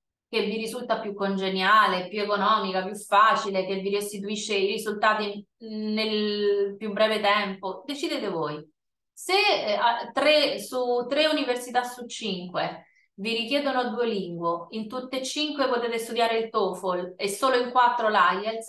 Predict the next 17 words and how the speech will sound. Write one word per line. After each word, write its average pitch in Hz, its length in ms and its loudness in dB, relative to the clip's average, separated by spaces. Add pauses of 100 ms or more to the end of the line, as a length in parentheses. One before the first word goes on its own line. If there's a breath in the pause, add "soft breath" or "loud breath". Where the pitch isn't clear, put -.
ovviamente 277 580 -4
andrò 202 260 0
sul 247 260 -10
toefl 302 420 0
perché - 260 -8
è - 40 -14
quella 233 240 -2
che 202 100 -4
mi 185 140 -4
permette 185 340 -6
di 185 100 -8
fare 180 220 -2
domande 185 440 -2
a - 100 -6
tutte 185 260 -10
le 180 120 -4
università. 175 880 -2